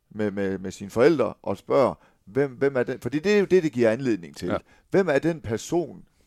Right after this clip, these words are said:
Speaker 1: på den statue? Og så vil jeg synes, det er jo dejligt, hvis, øh, faren eller moren kunne, jamen, det er jo Henning Jensen, han spillede jo i Borussia Mönchengladbach,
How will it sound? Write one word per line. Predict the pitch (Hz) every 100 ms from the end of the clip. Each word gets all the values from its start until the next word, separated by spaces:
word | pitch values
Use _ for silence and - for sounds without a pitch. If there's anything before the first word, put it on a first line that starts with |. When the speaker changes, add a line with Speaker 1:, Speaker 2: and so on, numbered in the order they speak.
| _
Speaker 1:
på | 117
den | 127
statue? | 107 110 107 - 90 90 _ _ _
Og | 113
så |
vil | 156
jeg |
synes, | 151 165
det |
er | 113 104
jo |
dejligt, | 113 156 135 - - _
hvis, | 117 110 -
øh, | 95 87 76 76
faren | - 123 147
eller | 131 101
moren | 107 143
kunne, | 101
jamen, | 90 87
det | 101 156
er |
jo | 147
Henning | 101 107 107
Jensen, | 101 120 - -
han | 90
spillede | - - 120 139
jo | 110 95
i | 92
Borussia | - 98 123 110
Mönchengladbach, | 98 98 92 104 - 92